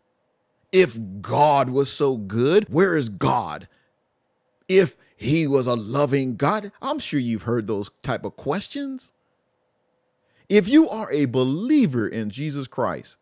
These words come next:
God is with you. God is beside you. God is above you. And most importantly, God is inside of you. God's presence and watchful care never leaves you.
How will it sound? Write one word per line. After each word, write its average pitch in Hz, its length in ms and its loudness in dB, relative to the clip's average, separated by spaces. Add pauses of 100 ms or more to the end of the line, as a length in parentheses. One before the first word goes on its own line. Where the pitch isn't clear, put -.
(180)
God 113 300 2
is 104 160 -4
with 104 260 -4
you. 78 260 -14 (380)
God 123 280 -2
is 113 100 -6
beside 107 640 -6
you. 78 260 -16 (680)
God 127 300 0
is 110 120 -4
above 107 540 0
you. 78 260 -14 (560)
And 156 160 0
most 185 240 0
importantly, 156 500 -4
God 147 280 2
is 139 120 0
inside 147 460 -4
of 98 120 -2
you. 82 280 -12 (1000)
God's 208 320 0
presence - 840 0 (580)
and 156 300 4
watchful 294 520 -2
care 196 360 2
never 247 640 4
leaves 196 360 -4
you. 101 300 -4